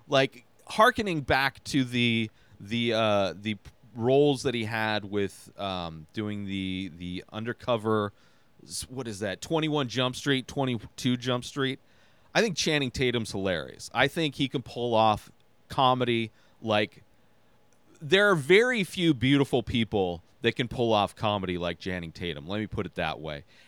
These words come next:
And not only that, his character, at least for the first half of this movie,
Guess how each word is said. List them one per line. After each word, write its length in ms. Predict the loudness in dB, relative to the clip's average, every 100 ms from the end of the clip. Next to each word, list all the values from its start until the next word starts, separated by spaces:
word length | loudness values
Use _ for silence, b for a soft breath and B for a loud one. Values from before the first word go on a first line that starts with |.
| b
And 340 | 2 4 4
not 180 | 4 4
only 240 | 2 0
that, 300 | 6 6 6
his 180 | 4 -4
character, 500 | -2 2 2 2 -2
at 80 | 0
least 220 | 0 0
for 140 | 2 2
the 80 |
first 340 | 2 -2 -4 -2
half 220 | -2 -2
of 80 | -4
this 160 | -6
movie, 420 | -4 -4 -2 -4